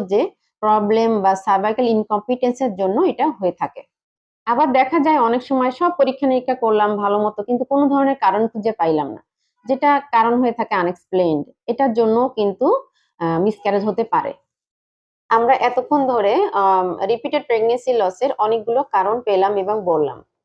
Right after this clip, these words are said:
কিন্তু একটা কথা মনে রাখতে হবে যে বারবার রিপিটেড প্রেগন্যান্সি লস বা বারবার গর্ভপাত অবশ্যই একটা দুঃখজনক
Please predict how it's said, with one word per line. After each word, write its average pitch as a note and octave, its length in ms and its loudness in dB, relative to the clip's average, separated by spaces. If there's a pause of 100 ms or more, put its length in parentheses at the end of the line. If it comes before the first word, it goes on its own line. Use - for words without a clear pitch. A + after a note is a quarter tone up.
(360)
কিন্তু D4 260 2 (220)
একটা D4+ 260 -4
কথা D4 180 -2
মনে A3 260 2
রাখতে A3 320 0
হবে G3 300 -2 (480)
যে G#3 60 0
বারবার B3 520 2
রিপিটেড B3 400 0
প্রেগন্যান্সি G3+ 520 0 (160)
লস E3+ 360 0
বা F3 220 0 (440)
বারবার A3 420 2
গর্ভপাত F#3 480 -2 (180)
অবশ্যই D4 420 0
একটা B3+ 140 -4
দুঃখজনক A3+ 600 -2